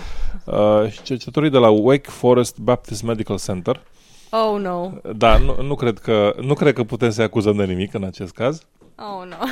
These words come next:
Speaker 2: <laughs>
Speaker 1: Așa, au spus că ace-, cele mai multe, cele mai comune ingrediente nu sunt, uh,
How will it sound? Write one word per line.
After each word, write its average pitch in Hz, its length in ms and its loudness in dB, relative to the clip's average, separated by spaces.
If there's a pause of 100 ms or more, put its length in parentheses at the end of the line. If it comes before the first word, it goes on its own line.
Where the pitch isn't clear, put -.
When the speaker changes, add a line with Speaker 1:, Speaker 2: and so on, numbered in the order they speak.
(200)
Speaker 2:
<laughs> - 360 -6
Speaker 1:
Așa, 147 360 -4
au 123 220 -4
spus - 540 -8
că 117 600 -2 (220)
ace-, 107 320 -12 (140)
cele 143 140 0
mai 127 100 0
multe, 120 460 0
cele 139 160 -6
mai 131 100 -2
comune 135 260 -8
ingrediente 120 380 -4
nu 117 60 -6
sunt, 123 340 -10 (580)
uh, 98 500 -2